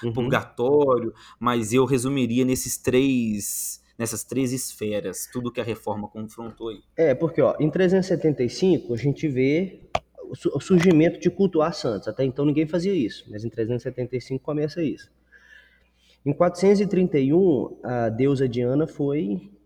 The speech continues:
Speaker 1: pontificada, né, como uma divindade feminina. Depois nós temos o culto a Maria, no mesmo ano. Em quinhentos e três surge o purga-,
Speaker 2: É, aí o,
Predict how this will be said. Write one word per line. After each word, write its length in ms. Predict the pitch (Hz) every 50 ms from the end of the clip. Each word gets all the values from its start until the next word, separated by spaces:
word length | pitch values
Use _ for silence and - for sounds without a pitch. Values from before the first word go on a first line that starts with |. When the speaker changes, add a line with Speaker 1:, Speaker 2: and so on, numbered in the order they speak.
| _ _ _ _ _ _ _ _ _ _ _ _
Speaker 1:
pontificada, 880 | 160 165 165 - - - 190 180 - 147 131 135 139 131 - - - - - - _ _ _ _ _ _ _ _ _ _ _ _ _
né, 140 | 101 117 123
como 260 | - - 120 117 123
uma 200 | 127 127 131 123
divindade 600 | 120 131 131 135 151 139 110 123 123 135 135 139
feminina. 720 | - 160 160 170 175 151 131 135 135 117 101 92 - - _ _ _ _ _ _ _ _ _ _ _ _ _ _ _ _ _ _ _ _ _ _ _ _ _ _ _ _ _ _ _ _ _ _
Depois 320 | 113 110 - 151 170 170
nós 160 | 196 202 190
temos 300 | - - 190 185 185 170
o 80 | 175 151
culto 300 | - - 180 185 185 190
a 20 |
Maria, 400 | 185 190 180 156 139 147 156 143
no 80 | 117 117
mesmo 380 | 120 127 156 165 190 208 196 151
ano. 340 | 143 143 127 104 - - - - - - - _ _ _ _ _ _ _ _ _ _ _ _ _ _ _ _ _ -
Em 80 | 135
quinhentos 320 | 131 135 147 160 175 170 170
e 60 | 156
três 320 | - - 151 180 214 202
surge 320 | - - 185 196 196 185 208
o 40 | 196
purga-, 200 | 196 196 131 117
Speaker 2:
É, 100 | 110 107
aí 520 | 107 110 117 123 127 135 135 131 123 - - _ - -
o, 960 | 123 123 120 117 113 113 110 110 110 107 107 107 107 104 101 104 98 98 95